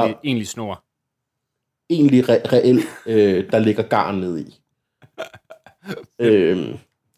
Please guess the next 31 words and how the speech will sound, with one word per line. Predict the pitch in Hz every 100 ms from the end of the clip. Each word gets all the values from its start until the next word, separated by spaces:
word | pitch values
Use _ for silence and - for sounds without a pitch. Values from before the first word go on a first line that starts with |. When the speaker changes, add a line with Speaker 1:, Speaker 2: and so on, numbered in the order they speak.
| _ _ _ _ _ _ 117
Speaker 2:
og, | -
og | - 120
da | 127
det | 147
spil | 147 156
ligesom | 147 151 151
var | 135 -
umuligt | 135 147 175 143 139
at | 117
fremskaffe, | 101 98 - 110 101 101
jamen, | 110 110 117
så | 143
var | 147
der | 127
nogle | 98 92
britter, | 98 123 127 151 151 _
der | 110
besluttede | 113 - 123 127
sig | 120
for, | 120 120 -
jamen, | 127 113 110
øh, | 107 110
vi |
laver | 131 117 117
da |
bare | 101 101 95
vores | - -
egen | 117 139
udgave, | 131 131 123 123 - _ _ -
gør | 110
vi, | 113 120